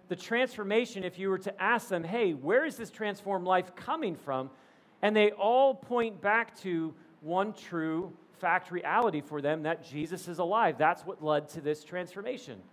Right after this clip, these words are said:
Would that be enough to see billions upon billions of lives changed and transformed from the inside out? Would that be enough?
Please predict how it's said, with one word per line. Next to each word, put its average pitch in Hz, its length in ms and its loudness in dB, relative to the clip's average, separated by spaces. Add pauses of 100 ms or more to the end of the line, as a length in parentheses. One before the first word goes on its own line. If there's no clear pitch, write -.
(640)
Would 185 180 2
that 233 320 6
be 220 180 -2
enough 208 340 2
to 160 100 -14
see 190 440 -6 (300)
billions 240 480 2
upon 175 320 -4
billions 202 440 -2
of 175 100 -8
lives 170 400 4
changed 202 480 -6
and 202 100 -14
transformed 175 680 -4
from 139 120 -10
the 143 140 -6
inside 185 420 -2
out? 160 220 2
Would 160 120 -6
that 175 280 -2
be 165 120 -4
enough? 156 300 -6